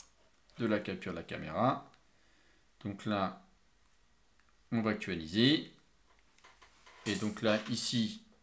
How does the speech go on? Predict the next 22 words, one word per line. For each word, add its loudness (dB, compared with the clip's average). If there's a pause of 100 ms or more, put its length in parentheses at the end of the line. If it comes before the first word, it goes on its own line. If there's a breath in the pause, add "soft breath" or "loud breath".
(200)
j'ai 2
donc -2
bien 2
entendu 0
toutes -4
les 4
choses -2
qui -2
apparaissent. -2 (3500)
Voilà, 0
donc -8
là, 4
on 0
a 4
même, 6
euh, 4
le 6
Flipper 2
zéro 4
qui 0
est 2
apparu. 0